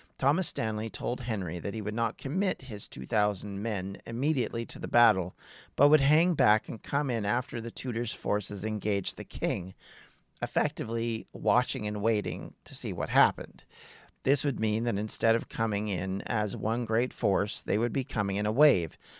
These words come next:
something that Tudor may have feared due to his forces being overwhelmed if Richard got the upper hand. Thomas may just as easily have turned on him as Richard, depending on the situation,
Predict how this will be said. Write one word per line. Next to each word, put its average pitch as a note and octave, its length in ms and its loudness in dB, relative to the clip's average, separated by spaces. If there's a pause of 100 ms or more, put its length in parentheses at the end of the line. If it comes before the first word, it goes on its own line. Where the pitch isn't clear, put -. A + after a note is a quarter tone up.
(140)
something A#2+ 440 -2
that G#2+ 200 -4
Tudor G#2+ 320 -2
may F#2 160 -2
have F#2 140 -4
feared C3 800 2
due G#2+ 160 -6
to - 100 -8
his A#2 160 -4
forces F#2+ 440 -6
being F#2 220 -4
overwhelmed A2+ 800 0 (100)
if A#2 360 -2
Richard G2+ 440 -6
got F2 240 0
the G2 100 -4
upper E2 180 -4
hand. F#2+ 440 -2 (640)
Thomas A#2+ 360 0
may G#2+ 180 -2
just A#2 280 -4
as G2 80 -4
easily G2+ 420 -4
have G2 140 -6
turned G2+ 240 -6
on G2+ 140 -2
him D3 380 2
as A2 320 -2
Richard, A#2 460 0
depending G#2+ 320 -6
on G2 120 -8
the G2+ 40 -10
situation, G#2+ 880 -4